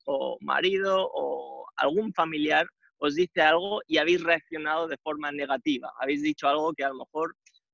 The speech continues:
ah, no estáis muy orgullosos de ello o simplemente estabais frustrados, ah, pero que reaccionasteis. Eh,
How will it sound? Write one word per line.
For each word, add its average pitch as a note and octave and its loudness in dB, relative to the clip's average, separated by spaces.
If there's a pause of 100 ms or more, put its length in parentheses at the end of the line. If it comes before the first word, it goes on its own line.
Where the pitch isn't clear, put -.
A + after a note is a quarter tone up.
ah, B2 -6 (160)
no C#3+ -4
estáis C#3+ 2
muy C#3 -2
orgullosos C3 -4
de C3+ 2
ello F3 4 (220)
o C3 2
simplemente D#3 0
estabais C3 0
frustrados, D#3 -2 (420)
ah, A2 -12 (500)
pero C3+ 6 (120)
que D3 6
reaccionasteis. C3+ -2
Eh, - -10